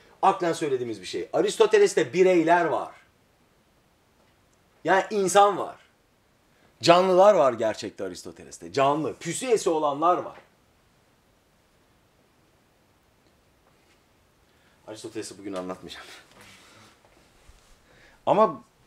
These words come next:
olmaz yani. Yani hikaye böyle yürümez. Çok başka bir sistem Aristoteles'in sistemi.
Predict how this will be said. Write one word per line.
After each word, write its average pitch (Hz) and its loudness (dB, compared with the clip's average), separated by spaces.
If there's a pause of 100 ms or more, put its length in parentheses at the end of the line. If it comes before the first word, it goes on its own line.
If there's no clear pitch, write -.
(180)
olmaz 160 0
yani. - -14 (1120)
Yani 80 -20 (180)
hikaye 156 -4
böyle 165 0
yürümez. 180 -4 (2000)
Çok 262 2
başka 185 0
bir 143 -8
sistem 120 -10
Aristoteles'in 92 -14
sistemi. - -20